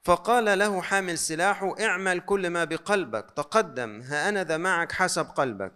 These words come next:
فقال له: "طب تعالى، احنا هنعبر للقوم ونظهر ليهم أنفسنا، فلو قالوا لنا: 'دوموا حتى نصل إليكم'، نقف في مكاننا ولا نصعد إليهم.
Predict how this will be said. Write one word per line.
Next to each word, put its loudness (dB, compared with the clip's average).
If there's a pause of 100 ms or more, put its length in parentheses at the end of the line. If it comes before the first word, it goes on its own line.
(720)
فقال 0
له: 0
"طب -2
تعالى، 2
احنا 0
هنعبر 0
للقوم 0
ونظهر -2
ليهم -2
أنفسنا، -2 (300)
فلو 2
قالوا 4
لنا: -4 (340)
'دوموا -2
حتى -2
نصل 0
إليكم'، 0
نقف -2
في -4
مكاننا -2 (420)
ولا 4
نصعد 0
إليهم. -2